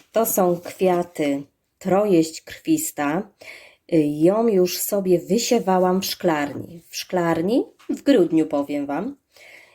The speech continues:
Na razie nie wykiełkowała. Jest to roślina wieloletnia, ale posadzę sobie ją również tutaj do multidoniczki. Jeszcze mi tutaj nasionka z-, zostały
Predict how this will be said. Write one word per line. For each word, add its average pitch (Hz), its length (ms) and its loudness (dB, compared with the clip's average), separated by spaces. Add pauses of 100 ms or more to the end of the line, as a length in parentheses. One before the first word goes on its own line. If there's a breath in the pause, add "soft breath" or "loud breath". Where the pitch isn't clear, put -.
(300 loud breath)
Na 302 180 6
razie 262 280 0
nie 262 140 4
wykiełkowała. 185 880 -2
Jest 196 200 -2
to 196 60 -4
roślina 185 480 -2
wieloletnia, 170 920 0 (480 soft breath)
ale 190 200 0
posadzę 185 420 -2
sobie 175 280 -2
ją 165 200 2
również 175 360 -2
tutaj 165 360 -2
do 147 200 0
multidoniczki. 196 1080 0 (440 loud breath)
Jeszcze 190 300 -2
mi 175 80 0
tutaj 170 240 -2
nasionka 170 500 0
z-, 160 260 -10
zostały 170 920 0